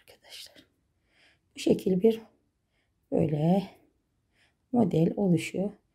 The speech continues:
Şimdi üzerinin bu ince pipiriklerini de yaparak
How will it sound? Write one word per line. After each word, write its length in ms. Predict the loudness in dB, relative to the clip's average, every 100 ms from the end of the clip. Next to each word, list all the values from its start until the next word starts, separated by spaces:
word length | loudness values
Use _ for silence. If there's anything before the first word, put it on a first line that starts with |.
| _ _ _ _ _
Şimdi 280 | -2 6 6
üzerinin 720 | 8 8 8 6 4 0 2
bu 280 | 4 2 2
ince 380 | 2 2 2 -2
pipiriklerini 640 | -4 -2 -2 0 2 2 2
de 60 |
yaparak 560 | 0 0 0 -2 -4